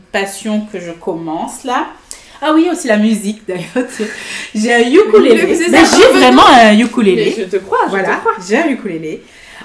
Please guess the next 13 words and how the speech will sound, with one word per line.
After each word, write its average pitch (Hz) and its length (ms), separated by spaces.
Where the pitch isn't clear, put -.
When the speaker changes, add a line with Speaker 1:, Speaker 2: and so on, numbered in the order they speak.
Speaker 1:
Euh, 175 1300
je, 180 380
tu 180 100
sais, 277 260
t'as 214 100
toujours 214 220
des 226 80
fois, 220 140
t'as, 170 140
t'as 160 200
des 165 120
choses 202 240
que, - 80